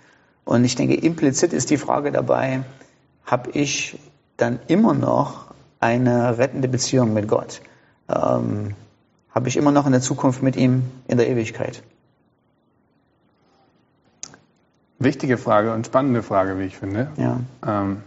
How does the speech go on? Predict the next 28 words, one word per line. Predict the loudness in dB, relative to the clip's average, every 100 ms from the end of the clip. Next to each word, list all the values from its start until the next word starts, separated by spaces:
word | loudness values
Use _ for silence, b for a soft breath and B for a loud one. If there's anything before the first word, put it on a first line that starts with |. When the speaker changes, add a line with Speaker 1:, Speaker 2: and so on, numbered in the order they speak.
| -20 _ _ _ _ _ -14 B B -6
Speaker 2:
und | -2 -2 -4 -12 -14 _ -6
ich | 2
würd | 2 0 -8 -18 -2
erst | 2 2 0 0
auf | 0 -2 -12
zwei | -6 0 2 2 2
Anhaltspunkte | 2 2 0 -2 -2 0
in | 0
Bezug | 0 -2 -2
auf | -2 0
Sünde | 2 4 4 2
eingehen | -2 0 -2 2
Speaker 1:
Hm. | 2 2
Speaker 2:
und | 2 4
dann | 2
zwei | 4 0
Ebenen, | 2 2 4 2 0 -2 -12 b b b b 2
Speaker 1:
Hm. |
Speaker 2:
auf | 2 4
denen | 4 4
wir |
das | 2
einordnen | 0 0 0 -2 -6
können. | -6 -4 0
Speaker 1:
Hm. | 0 0 -6 b b b b b b _ -20 -10
Speaker 2:
Zwei | 2 4
Anhaltspunkte | 6 4 2 -2 0
sind, | 2 2 2